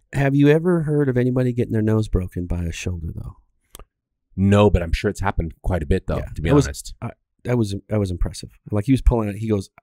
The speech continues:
Speaker 1: it, look, the whole thing looked scripted. It looked like Cowboy didn't give a shit about fighting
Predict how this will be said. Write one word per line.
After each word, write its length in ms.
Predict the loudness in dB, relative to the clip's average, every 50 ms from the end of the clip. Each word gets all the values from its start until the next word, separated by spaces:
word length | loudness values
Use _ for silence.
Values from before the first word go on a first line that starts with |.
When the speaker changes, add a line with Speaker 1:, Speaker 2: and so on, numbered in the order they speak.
| _ -20
Speaker 1:
it, 480 | -20 -20 -20 -14 -6 -6 -6 -6 2
look, 240 | 6 6 6 6 4
the 60 | 2
whole 140 | 2 2 2
thing 200 | 4 2 2 2
looked 180 | 0 -2 -4 -6
scripted. 200 | -8 -6 -6 -6
It 100 | -2 -2
looked 140 | -2 -2 -2
like 140 | -4 -4 -4
Cowboy 280 | -4 -6 -4 -4 -6
didn't 160 | -6 -8 -10
give 100 | -12 -12 -12
a 20 |
shit 160 | -12 -12 -12
about 260 | -12 -12 -12 -14 -14 -14
fighting 300 | -16 -16 -16 -16 -18